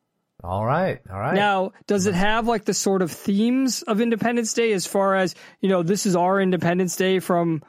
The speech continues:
Speaker 2: you know, the aliens and, you know, we're gonna recommit to independence and freedom in this world? No, it doesn't have those themes. And unfortunately, there is a little bit about climate change in this movie.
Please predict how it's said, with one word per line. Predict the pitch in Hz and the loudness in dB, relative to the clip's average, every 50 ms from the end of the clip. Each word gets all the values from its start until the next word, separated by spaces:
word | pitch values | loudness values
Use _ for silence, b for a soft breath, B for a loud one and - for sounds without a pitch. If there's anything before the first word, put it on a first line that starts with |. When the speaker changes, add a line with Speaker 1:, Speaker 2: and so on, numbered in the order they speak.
| b b b b b b _ | b b b b b b _
Speaker 2:
you | 156 156 | -2 0
know, | 165 160 156 156 156 156 | 2 2 2 2 0 0
the | 151 156 160 160 160 170 | 0 0 0 0 2 2
aliens | 175 185 190 196 196 196 190 180 | 2 2 2 2 2 2 2 2
and, | 175 151 151 | 0 0 0
you | 151 160 | 0 0
know, | 160 160 160 | 0 2 2
we're | 156 160 160 | 2 2 2
gonna | 160 156 147 | 2 0 2
recommit | 147 160 180 180 - 180 170 175 180 180 | 2 0 0 0 0 0 0 0 0 0
to | - 175 | -2 -2
independence | 170 170 165 165 - - 175 180 185 202 202 202 - - | 0 0 0 0 0 0 0 2 2 0 0 -2 -4 -6
and | 151 139 | -6 -6
freedom | - - 170 170 190 196 190 | -2 0 0 2 2 2 0
in | 202 202 | 2 0
this | 208 190 - - | 0 -2 -2 -2
world? | 208 208 220 226 226 - - b b b b b b b b b b b b b _ | 0 0 0 0 -2 -4 -6 b b b b b b b b b b b b b _
No, | - 190 170 165 170 180 208 226 190 120 - - - - _ b b b b | -6 -4 0 0 2 2 2 2 0 -2 -6 -12 -18 -20 _ b b b b
it | _ 143 143 | _ -2 0
doesn't | 190 190 180 185 180 | 0 0 2 2 2
have | 180 185 175 | 2 2 2
those | 180 165 151 | 0 0 0
themes. | - 151 120 - B B B B | -2 -4 -4 -6 B B B B
And | - 175 180 | -2 0 2
unfortunately, | 185 185 160 - - 208 214 202 - 220 214 202 202 | 2 0 -2 -2 -2 -2 0 0 0 0 0 2 2
there | 180 165 160 170 | 2 2 2 2
is | 180 175 | 2 2
a | 196 | 2
little | 180 180 185 185 180 | 2 2 2 2 2
bit | 170 190 185 | 2 0 0
about | 180 190 185 180 | 0 0 -2 -2
climate | - - 180 160 160 165 160 | -2 -2 0 0 0 -2 -4
change | 160 - 170 165 160 156 | -2 -2 -2 0 0 0
in | 156 151 151 | 0 0 0
this | 156 151 - - | 0 -2 -2 -2
movie. | 151 139 135 131 139 127 123 - - | -2 -2 0 0 0 -2 -2 -4 -6